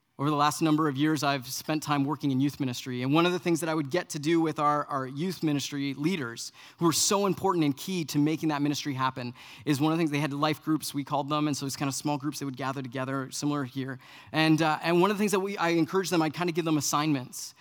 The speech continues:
to the leaders, and one of the things I would challenge them, encourage them to do is say, "I want you tonight to go and find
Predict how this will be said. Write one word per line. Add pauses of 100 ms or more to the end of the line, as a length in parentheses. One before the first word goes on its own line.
(180)
to
the
leaders,
and
one
of
the
things
I
would
challenge
them,
encourage
them
to
do
is
say, (320)
"I
want
you
tonight (380)
to
go
and
find